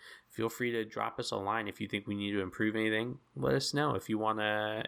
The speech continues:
see some more content from us or some different things, let us know too. Uh, you can always leave us a review or a rating on, uh, Apple or on whatever podcast form you like to use. Um, you can hit me up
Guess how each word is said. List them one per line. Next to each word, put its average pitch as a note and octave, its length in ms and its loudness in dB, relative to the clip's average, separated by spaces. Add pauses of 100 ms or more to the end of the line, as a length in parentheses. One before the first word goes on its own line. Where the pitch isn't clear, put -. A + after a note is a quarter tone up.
(100)
see - 300 0
some A2 200 -2
more G#2+ 160 0
content A2 520 -2
from A#2 180 0
us B2+ 120 -4
or G#2 100 2
some G2 220 -4
different G#2 320 0
things, A#2 340 -6
let A2 200 2
us A2 160 -4
know A2+ 140 2
too. B2+ 280 0 (420)
Uh, - 60 0
you G2+ 80 2
can G2+ 140 2
always G#2+ 260 4
leave A2 200 2
us G#2+ 120 -2
a A2 60 4
review G#2+ 460 2
or G#2+ 240 4
a G2+ 40 4
rating G#2 460 0
on, G2 640 0 (160)
uh, - 60 -4 (180)
Apple B2 420 -2
or G2+ 320 0
on F#2+ 80 -2
whatever G2 300 -2
podcast G#2 640 -4
form G#2 240 -4
you F#2+ 160 -6
like F#2+ 280 0
to - 120 -2
use. G2 600 -2 (520)
Um, F#2+ 480 -2 (160)
you B2+ 120 -4
can A2+ 160 -2
hit - 220 0
me A#2 280 -2
up A2 320 -2